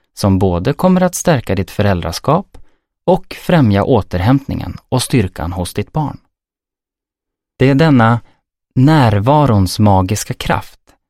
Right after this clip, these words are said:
som gör det möjligt för oss att skapa ett bestärkande sinne hos våra barn, även i en vardag där vi vanligtvis misslyckas.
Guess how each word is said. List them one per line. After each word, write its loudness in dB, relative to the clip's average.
som 2
gör 4
det 4
möjligt 2
för 2
oss -2
att -6
skapa -2
ett -10
bestärkande 0
sinne 0
hos -4
våra 2
barn, -8
även 2
i 2
en 4
vardag 0
där 0
vi 2
vanligtvis -2
misslyckas. -4